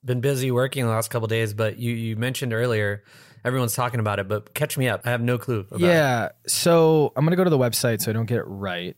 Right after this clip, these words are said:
Speaker 1: You mean so you don't get it wrong?
Speaker 2: Yeah, so I don't get it right. I'm having a day.
Speaker 1: What's the website, though?
Speaker 2: Hone health dot com. So basically, the reason I wanted to bring this up is 'cause I think there's some interesting, like, takeaways about information asymmetry,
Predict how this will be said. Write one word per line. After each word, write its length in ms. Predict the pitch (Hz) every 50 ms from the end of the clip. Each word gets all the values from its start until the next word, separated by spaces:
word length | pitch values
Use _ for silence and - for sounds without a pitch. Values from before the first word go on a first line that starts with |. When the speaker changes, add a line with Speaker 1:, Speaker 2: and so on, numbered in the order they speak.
| _
Speaker 1:
You 100 | - 117
mean 100 | 117 120
so 140 | 113 - 127
you 40 | 117
don't 120 | 117 117
get 100 | 117 120 110
it 60 | 104
wrong? 360 | 98 98 98 101 107 113 113 - _ -
Speaker 2:
Yeah, 220 | 107 104 92 85
so 120 | - -
I 20 | 101
don't 120 | 92 92 -
get 120 | 95 82
it 40 | 62
right. 300 | 69 85 87 87 82 - -
I'm 140 | - 113 117
having 280 | 117 117 110 104 101 90
a 60 | 87
day. 300 | 85 - 90 90 - -
Speaker 1:
What's 220 | - 160 196 - -
the 100 | 240 202
website, 480 | 170 175 196 185 - - 143 120 110
though? 220 | - 113 104 101 104 -
Speaker 2:
Hone 260 | - - 135 135 135 123
health 520 | 110 123 120 120 117 107 - - - -
dot 240 | - 117 104 87 -
com. 300 | - - 101 95 80 - - - - - - - - _ -
So 120 | - 170
basically, 680 | 160 254 285 - - - 180 175 160 147 139 127 - -
the 120 | 165 170
reason 200 | 175 247 247 294
I 60 | 269 202
wanted 200 | 175 170 156 135
to 60 | 127
bring 160 | 135 139 131
this 160 | 123 110 -
up 240 | 110 107 127 131 -
is 120 | - 120 -
'cause 100 | - 127
I 80 | 123
think 140 | 110 156 170
there's 160 | 185 175 -
some 120 | - - - -
interesting, 760 | 120 117 - 131 - - 123 117 113 110 107 107 98 - - _ -
like, 180 | 110 107 98
takeaways 720 | - - 110 101 - 101 92 92 92 87 80 76 - - - - _
about 560 | - 123 107 - 120 113 110 107 107 101 - _ _ -
information 500 | 139 143 - - 131 127 127 - - 131
asymmetry, 800 | 120 113 - - 117 117 123 - - 143 139 147 151 156 147 -